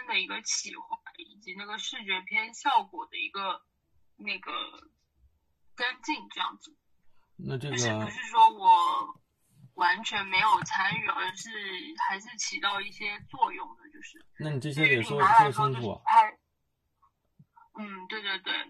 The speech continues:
Speaker 1: 对，
Speaker 2: 因为你想啊，
Speaker 1: 我觉得我这一块也是没表达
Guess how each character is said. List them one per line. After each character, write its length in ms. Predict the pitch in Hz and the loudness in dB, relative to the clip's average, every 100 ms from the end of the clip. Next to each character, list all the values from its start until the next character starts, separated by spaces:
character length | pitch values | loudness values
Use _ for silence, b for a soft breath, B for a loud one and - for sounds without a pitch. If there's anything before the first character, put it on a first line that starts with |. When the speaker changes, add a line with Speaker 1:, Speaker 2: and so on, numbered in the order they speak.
| - | -2
Speaker 1:
对， 160 | 170 165 | 0 2
Speaker 2:
因 60 | |
为 200 | 160 160 - | 2 -2 0
你 40 | 160 | -2
想 140 | - 107 | 0 -2
啊， 160 | 107 | -2
Speaker 1:
我 40 | 110 | 0
觉 60 | |
得 60 | 160 | 0
我 40 | 160 | 2
这 200 | 160 156 | 2 2
一 80 | - | 0
块 260 | - 208 196 | 4 6 6
也 120 | - | 0
是 220 | - - 208 | -2 -4 0
没 220 | 190 185 | 2 4
表 200 | 202 190 | 4 4
达 180 | - - | 4 0